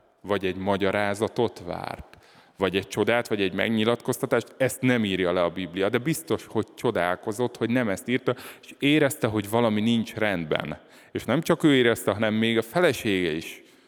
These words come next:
érezte, hogy nincs valami rendben, küldött is neki egy S M S-t. Ezt olvassuk, és azt mondja a felesége, hogy ne avatkozz ennek az igaz embernek az ügyébe.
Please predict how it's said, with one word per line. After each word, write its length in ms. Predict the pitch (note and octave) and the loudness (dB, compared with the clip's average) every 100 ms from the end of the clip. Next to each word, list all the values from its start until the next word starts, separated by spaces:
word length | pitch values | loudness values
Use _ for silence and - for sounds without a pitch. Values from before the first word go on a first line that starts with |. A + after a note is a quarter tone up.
| _ _ _ _ - | _ _ _ _ -2
érezte, 480 | B2 A#2 G#2 - | 2 2 2 0
hogy 180 | A2 A2+ | 2 4
nincs 220 | A#2 A#2+ | 4 2
valami 320 | B2+ C3 B2+ B2+ | 2 2 4 4
rendben, 460 | C3 B2+ B2+ C3+ | 4 2 2 0
küldött 480 | - B2 A2+ G2 - | -2 0 2 2 0
is 140 | F#2+ | -6
neki 300 | - G2 - | -4 -6 -4
egy 220 | E2+ E2 F#2+ | -6 -4 -6
S 100 | - | -4
M 180 | A#2+ C3 C#3 | -2 0 -2
S-t. 260 | - - _ _ _ _ _ _ _ _ _ _ _ _ _ _ _ _ _ _ _ _ _ - | -8 -20 _ _ _ _ _ _ _ _ _ _ _ _ _ _ _ _ _ _ _ _ _ -20
Ezt 180 | _ - | _ -4
olvassuk, 680 | G#2+ A#2 B2+ - - D3 - - - _ _ _ - - | 0 2 0 -4 -6 -6 -6 -20 -20 _ _ _ -20 -18
és 80 | - - | -12 0
azt 240 | B2+ - | 0 2
mondja 280 | A#2+ A#2 A#2+ | -2 2 0
a 40 | |
felesége, 580 | G#2+ A#2+ A#2 A2 A2+ G#2+ | 0 -2 -2 -2 -6 -4
hogy 160 | G#2 F#2+ | -4 -2
ne 240 | G#2+ C3+ | 0 0
avatkozz 600 | A#2+ A2 A#2 - G#2 G#2 | 0 0 -2 -2 -4 -2
ennek 340 | A#2 A#2 G#2 G#2 | -2 -2 -4 -6
az 140 | G2 | -8
igaz 400 | B2 C3 G2 F2+ | -8 -2 0 0
embernek 600 | G2+ G2 F2+ E2+ F2 E2+ | -4 -4 -4 -6 -6 -10
az 140 | F2+ - | -12 -14
ügyébe. 640 | - E2 - - - | -14 -12 -12 -12 -14